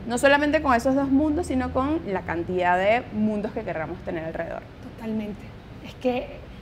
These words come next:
Speaker 2: ese tema es un dilema.
Speaker 1: Sí.
Speaker 2: Y, y me doy cuenta cada vez que lo hablo más con mujeres, es más un tema de uno que realmente lo de afuera. Uno tiene ese estigma de que piensas que te van a juzgar o, o vas a estar mal visto y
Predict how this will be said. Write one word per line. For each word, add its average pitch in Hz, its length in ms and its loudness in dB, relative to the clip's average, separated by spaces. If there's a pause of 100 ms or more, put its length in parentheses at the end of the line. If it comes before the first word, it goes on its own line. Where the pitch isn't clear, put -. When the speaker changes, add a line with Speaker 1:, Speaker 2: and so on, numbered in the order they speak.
Speaker 2:
ese 277 200 0
tema 302 220 4
es 277 40 2
un 302 180 6
dilema. 269 380 6 (160)
Speaker 1:
Sí. - 160 -2
Speaker 2:
Y, 294 400 4
y 302 80 6
me 285 120 6
doy 285 160 6
cuenta 370 340 0
cada 349 160 -2
vez 370 140 -2
que 339 100 -4
lo 269 80 2
hablo 262 180 2
más 285 200 0
con 320 200 0
mujeres, 262 460 0 (720)
es 285 140 4
más 370 160 8
un 381 180 8
tema 359 280 6
de 269 120 8
uno 294 360 6 (260)
que 294 100 6
realmente 269 840 6 (880)
lo 254 180 4
de 240 80 2
afuera. 214 480 4 (180)
Uno 247 180 0
tiene 294 180 0
ese 320 120 0
estigma 294 440 2
de 285 80 0
que 254 100 0
piensas 262 360 0
que 285 120 -2
te 247 140 -4
van 220 160 -4
a - 20 -2
juzgar 262 480 6
o, 226 100 0 (320)
o 247 80 2
vas 233 140 2
a 262 40 -2
estar 269 220 0
mal 269 160 6
visto 285 340 0
y 247 360 0